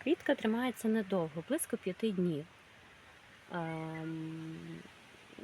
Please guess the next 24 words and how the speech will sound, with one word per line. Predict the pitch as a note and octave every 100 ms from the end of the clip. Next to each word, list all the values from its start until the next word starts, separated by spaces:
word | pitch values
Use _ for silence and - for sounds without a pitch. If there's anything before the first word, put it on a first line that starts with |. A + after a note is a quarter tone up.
| - - - - - -
не | A#3+ C4 C4+
можу | G#3+ F3
сказати, | - F3+ A#3 A#3
що | -
вона | F#3+ F#3+
реагує | F#3+ F3+ G3+ G#3+
на | G3 E3+
дощ | E3+ F#3 -
і | F#3
спеку | - D#3+ C#3 D3+
сильно. | - D3+ D#3
Дощ | G3 D4+ -
так, | - D3+ -
якщо | - - G3+
сильний | - G#3+ E3+ D#3+
дощ, | G3+ D#4 - -
е, | F3 F3 E3
квіти | G3+ F#3+ F#3
можуть, | E3+ F3 F3 - - - - -
е, | E3
швидше | E3+ F3+ F3 E3+
облетіти. | D#3+ E3 - D3 - - - - -
Але, | G3+
в | B3+